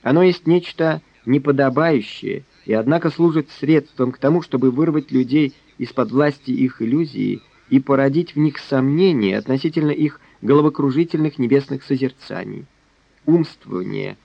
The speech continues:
или рационализм противоположно суеверию. Если же мы противополагаем две вещи в практическом аспекте религии, то это будут благочестие и фарисейство.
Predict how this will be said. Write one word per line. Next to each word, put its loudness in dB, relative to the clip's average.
или 4
рационализм -2
противоположно 0
суеверию. -6
Если 0
же 0
мы 0
противополагаем 0
две 0
вещи -2
в -20
практическом -4
аспекте -4
религии, -4
то -2
это 0
будут 0
благочестие -2
и -2
фарисейство. -8